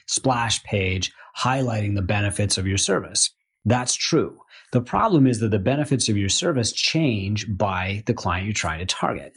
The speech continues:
And so you need to be able to adapt. You need to be able to add your own landing pages. Your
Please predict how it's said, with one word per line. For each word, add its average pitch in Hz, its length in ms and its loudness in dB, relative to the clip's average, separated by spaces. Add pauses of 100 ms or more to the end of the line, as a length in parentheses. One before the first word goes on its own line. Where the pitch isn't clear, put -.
(280)
And 123 80 2
so 151 100 4
you 139 220 2
need 233 160 2
to 143 60 0
be 120 160 6
able 104 160 2
to 110 180 2
adapt. 90 600 -2
You 117 80 6
need 120 140 6
to 110 80 -2
be 117 100 4
able 104 160 2
to 95 280 -2
add 120 240 2
your 120 120 6
own 113 140 2
landing 98 340 0
pages. 90 560 -6 (400)
Your 110 320 4